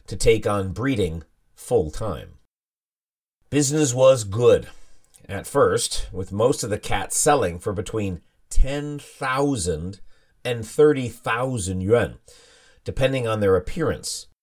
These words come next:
But just after Mao purchased his apartment in twenty twenty-two, the price of ragdoll cats plummeted, Mao recalls.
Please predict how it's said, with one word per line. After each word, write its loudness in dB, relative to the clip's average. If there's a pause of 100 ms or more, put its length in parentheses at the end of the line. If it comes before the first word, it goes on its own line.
(580)
But -2
just 2
after 4
Mao 4
purchased 0
his 0
apartment 0
in -4
twenty -4
twenty-two, 0 (300)
the -6
price 0
of -2
ragdoll 0
cats -2 (340)
plummeted, -4 (340)
Mao -4
recalls. -10